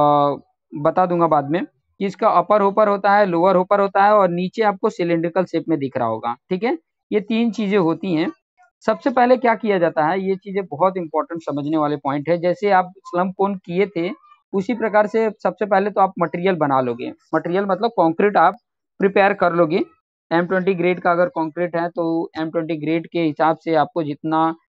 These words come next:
आ, कितना सीमेंट लेना है इसके कैलकुलेशन के हिसाब से आपने क्या करना है, ये कैलकुलेशन के हिसाब से आपने, आ, क्वांटिटी उसकी निकाल लेनी है कितना सीमेंट है।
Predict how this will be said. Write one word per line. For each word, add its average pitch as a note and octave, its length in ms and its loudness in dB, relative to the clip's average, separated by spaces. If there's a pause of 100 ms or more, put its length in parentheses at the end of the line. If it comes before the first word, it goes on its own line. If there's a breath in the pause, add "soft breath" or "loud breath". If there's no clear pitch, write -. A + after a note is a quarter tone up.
(160)
आ, C#3 120 2
कितना E3 300 -4
सीमेंट E3 380 0
लेना E3+ 260 2
है D#3+ 260 -2 (120)
इसके D#3+ 240 -4
कैलकुलेशन E3 560 -2
के F3 100 0
हिसाब D#3 260 0
से - 140 -6
आपने D#3+ 300 -2
क्या E3 160 -2
करना C3 300 -4
है, - 100 -10 (140)
ये D3 160 -4
कैलकुलेशन D3+ 580 -6
के F3 100 -6
हिसाब D#3+ 260 -2
से G3 200 -10 (680)
आपने, F#3 340 0
आ, D#3 560 2
क्वांटिटी F3 500 0
उसकी F#3+ 240 -2
निकाल F3+ 300 2
लेनी G#3 200 -2
है A3+ 80 -4
कितना F3+ 400 -6
सीमेंट F3 420 -2
है। G3 100 -2